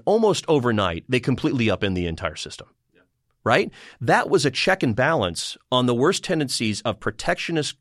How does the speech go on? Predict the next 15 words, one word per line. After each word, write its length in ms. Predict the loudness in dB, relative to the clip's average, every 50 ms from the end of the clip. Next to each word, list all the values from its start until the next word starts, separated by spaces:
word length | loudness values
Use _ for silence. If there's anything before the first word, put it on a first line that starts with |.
| _ -14
stodgy, 640 | -10 -8 -4 0 2 2 2 2 2 0 -2 -2 -2
cronyist 760 | -4 -8 0 2 4 4 4 4 4 2 2 0 -2 -4 -4
local 380 | 0 2 2 2 4 2 2
governments 640 | 2 4 2 2 2 0 -4 -6 -8 -10 -12 -12 -12 _ _ _ -20 -20 -20 -20 -8 0
to 100 | 0 2
license, 540 | 2 4 4 4 4 2 2 0 0 -2 -2
tax, 300 | 0 0 0 0 0 -2
and 120 | -4 0 2
regulate 600 | 2 0 2 0 0 2 2 2 0 0 -4 -2
industries, 640 | -2 0 2 2 0 0 0 -4 -4 -4 -4 -6 -8 _ 0
mostly 340 | 2 2 2 2 2 2 4
on 80 | 4 6
the 60 | 6
behalf 460 | 4 4 2 2 0 0 0 0 0 2
of 220 | 2 4 4 2